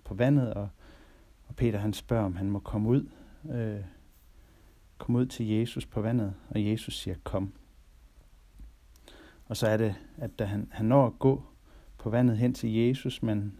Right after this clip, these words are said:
han ser så den stærke storm og bliver bange, og begynder at synke ned i vandet og råber, "Herre, frels mig." Og så er det, jeg synes, ja, både er det jo fantastisk, det her med,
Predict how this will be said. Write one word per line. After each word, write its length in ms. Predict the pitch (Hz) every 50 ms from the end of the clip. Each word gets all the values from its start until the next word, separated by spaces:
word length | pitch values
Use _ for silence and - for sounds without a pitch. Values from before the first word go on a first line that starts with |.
| -
han 140 | - 110 107
ser 240 | - - 143 127 107
så 180 | - - 113
den 140 | 107 - 104
stærke 460 | 98 - - 110 98 98 110 110 113
storm 400 | - - - 139 139 135 113 107
og 100 | 95 90
bliver 160 | - - 95 90
bange, 420 | - 98 95 95 104 113 120 117 - - - - - - - - - - - -
og 100 | - -
begynder 300 | - - - 131 123 117
at 80 | 107 -
synke 300 | - - 110 104 98 110
ned 140 | 120 123
i 80 | 107 98
vandet 320 | 104 104 104 98 95 90 85 - - - - - - -
og 160 | 104 95 -
råber, 320 | 107 104 - - 101 92 87 - - - - - - - - - - - -
"Herre, 260 | - - 107 101 101 98
frels 480 | - - - 92 92 90 - - -
mig." 100 | 98 92 85 - - - - _ - - - - - - - - - - - - - - - - - - - - - - - - - - - - - - - - - - - - - -
Og 80 | - 98
så 120 | - 104
er 80 | 107 107
det, 100 | 110 104
jeg 120 | 101 98
synes, 480 | - - 117 107 - - - - - - - - - - - - - - - - -
ja, 60 | 107
både 260 | 95 - 127 135 143
er 40 | 139
det 80 | 127
jo 60 | 110 98
fantastisk, 800 | - - 101 101 - - 113 120 - - 120 107 - - -
det 100 | 113 107
her 80 | 107 101
med, 200 | 98 98 98